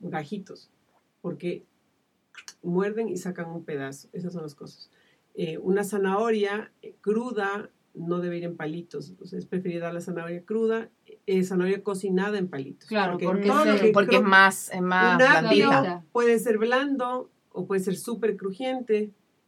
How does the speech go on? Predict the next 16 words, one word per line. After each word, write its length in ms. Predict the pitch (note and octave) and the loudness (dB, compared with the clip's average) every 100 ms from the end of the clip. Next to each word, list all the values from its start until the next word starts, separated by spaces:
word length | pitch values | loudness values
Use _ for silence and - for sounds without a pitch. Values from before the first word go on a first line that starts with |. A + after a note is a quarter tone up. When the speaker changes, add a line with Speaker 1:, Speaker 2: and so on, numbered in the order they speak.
| _ | _
Speaker 1:
Entonces, 760 | F#3 F#3+ G3 F#3+ F#3+ F#3 - _ _ _ _ _ | -6 0 0 2 0 0 -8 _ _ _ _ _
el 200 | - F3 F#3 | -10 -4 -2
apio 400 | G3 G3 G3+ G3 | -2 -2 -4 -2
también 320 | F3 F3 F3 | -4 -4 -4
podría, 840 | F3 E3+ E3+ F#3 F#3 F3+ F3+ F3+ - | -6 -6 -4 -2 -2 -2 -4 -6 -8
eh, 260 | - - - | -8 -8 -8
tra-, 140 | - - _ _ | -18 -20 _ _
todo 140 | G#3 | -4
lo 100 | G#3+ | -4
que, 200 | - - - - - - _ _ _ _ | -4 -10 -14 -20 -20 -20 _ _ _ _
eh, 340 | - D#3+ D3 | -10 -4 -4
cosas 300 | - F3+ F#3+ | -4 -6 -4
así 120 | E3 G3+ | -4 -2
Speaker 2:
Ajá. 200 | F#3+ F#3 | -2 0
Speaker 1:
súper 180 | E3+ A3+ | -2 -4
firmes, 560 | - A#3 A3+ A3 G#3+ | -6 -4 0 2 0